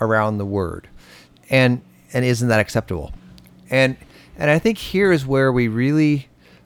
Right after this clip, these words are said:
we need to be careful. And I don't wanna offend anybody, and I don't wanna bind anybody's consciences to certain things, but I do wanna be clear about certain things, which is we can hear the word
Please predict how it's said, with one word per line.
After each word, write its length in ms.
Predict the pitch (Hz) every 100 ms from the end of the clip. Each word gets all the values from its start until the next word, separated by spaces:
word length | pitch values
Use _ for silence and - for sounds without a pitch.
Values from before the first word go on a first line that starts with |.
| _
we 120 | 123 123
need 140 | 123
to 80 | 131
be 100 | 127
careful. 560 | - - 110 - 180 185 _ _ _ _ _ _ _ _ _ _ _ -
And 120 | 110
I 60 | 104
don't 180 | 117
wanna 140 | 143 139
offend 320 | 113 123 127
anybody, 460 | 143 151 151 180 175
and 100 | 113
I 40 |
don't 100 | 110
wanna 120 | 107
bind 280 | 98 95 104
anybody's 260 | 107 98 92
consciences 640 | - 92 - 139 143 160
to 120 | - 139
certain 320 | 147 - 135
things, 320 | 143 156 160
but 180 | - 110
I 100 | 104
do 220 | 104 131
wanna 300 | 151 151 131 123 -
be 100 | 113
clear 360 | 107 - 123 123
about 260 | 92 85
certain 280 | - 82 87
things, 440 | 85 85 87 - - _ - - _ _ _ _ _ -
which 240 | 135 131
is 360 | 135 117 - - _ _ _ _ _ _ _ _ _ _ -
we 280 | 131 156
can 500 | 165 - 151 156 175
hear 320 | 170 156 165 160
the 140 | 151
word 480 | 123 110 80 85